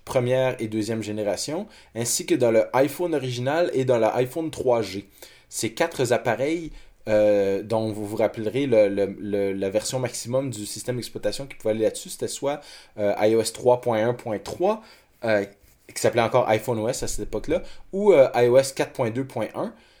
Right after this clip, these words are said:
C'était les versions les plus élevées qu'on pouvait. Alors, euh, tous les appareils qui supportent I O S quatre point trois et plus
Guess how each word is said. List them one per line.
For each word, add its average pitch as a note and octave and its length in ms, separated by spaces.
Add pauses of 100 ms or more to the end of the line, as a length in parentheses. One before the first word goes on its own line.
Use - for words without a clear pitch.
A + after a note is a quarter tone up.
(160)
C'était - 240
les A#2 120
versions C#3 400
les A#2 100
plus C3+ 360
élevées B2 280
qu'on C#3+ 80
pouvait. - 380 (560)
Alors, A2+ 480
euh, G#2+ 340
tous - 100
les G3 180
appareils D3+ 520
qui C#3 320
supportent - 580
I A#2+ 140
O A#2+ 100
S C3 120
quatre C3+ 180
point A#2+ 180
trois - 300
et G#2+ 60
plus - 460